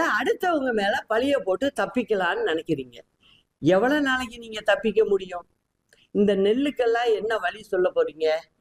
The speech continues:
இப்போ மத்திய க-, இது கூட்டம் வந்திருக்கு, இங்க குழு வந்திருக்கு, அவங்கள நீங்க எல்லா இடத்துக்கும் கரெக்டான முறையில அழைச்சிட்டு போறீங்களா இல்லையா? அதுவும் எனக்கு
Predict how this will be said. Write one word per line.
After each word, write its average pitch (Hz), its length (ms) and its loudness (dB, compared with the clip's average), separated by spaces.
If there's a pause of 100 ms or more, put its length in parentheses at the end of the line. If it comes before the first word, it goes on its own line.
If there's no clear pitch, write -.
(1200)
இப்போ 220 280 2 (880)
மத்திய 202 360 2 (400)
க-, 165 400 2
இது 160 220 0
கூட்டம் 196 320 0
வந்திருக்கு, 180 400 -4
இங்க 147 240 0 (760)
குழு 220 200 4
வந்திருக்கு, 170 500 0 (800)
அவங்கள 233 420 0
நீங்க 214 260 2 (180)
எல்லா 196 260 -4
இடத்துக்கும் 220 480 -2
கரெக்டான 208 600 -2
முறையில 190 380 0
அழைச்சிட்டு 160 380 -6
போறீங்களா 156 420 0 (140)
இல்லையா? 143 340 2 (960)
அதுவும் 220 360 2
எனக்கு 202 260 0